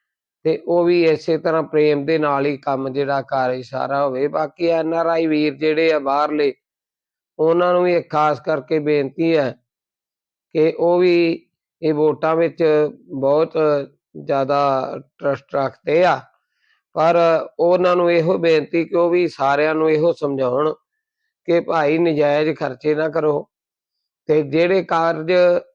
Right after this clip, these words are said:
ਨਗਰਾਂ ਦੇ ਕਰਨ ਵਾਲੇ ਆ ਉਹਨਾਂ ਕਾਰਜਾਂ ਵੱਲ ਧਿਆਨ ਦਿੱਤਾ ਜਾਵੇ। ਉਹ ਪਹਿਲ ਦੇ ਆਧਾਰ ਤੇ ਕੰਮ ਕੀਤੇ ਜਾਣ। ਵਾਤਾਵਰਣ ਦੀ ਸ਼ੁੱਧਤਾ ਵਾਸਤੇ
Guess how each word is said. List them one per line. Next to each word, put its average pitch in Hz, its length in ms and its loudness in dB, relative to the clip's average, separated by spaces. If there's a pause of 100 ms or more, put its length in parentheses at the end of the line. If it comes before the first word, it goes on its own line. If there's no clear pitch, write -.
(180)
ਨਗਰਾਂ 156 480 0
ਦੇ 175 100 2
ਕਰਨ 165 320 0
ਵਾਲੇ 156 420 2
ਆ 160 120 2
ਉਹਨਾਂ 180 420 -2
ਕਾਰਜਾਂ 170 480 0
ਵੱਲ 190 200 2
ਧਿਆਨ 160 340 0
ਦਿੱਤਾ 127 300 -8
ਜਾਵੇ। 120 380 -20 (720)
ਉਹ 170 220 0
ਪਹਿਲ 190 320 4
ਦੇ 190 120 2
ਆਧਾਰ 165 340 0
ਤੇ 165 420 0 (380)
ਕੰਮ 165 300 0
ਕੀਤੇ 156 380 -2
ਜਾਣ। 160 460 0 (540)
ਵਾਤਾਵਰਣ 156 800 0
ਦੀ 156 220 0
ਸ਼ੁੱਧਤਾ 156 520 0
ਵਾਸਤੇ 147 640 0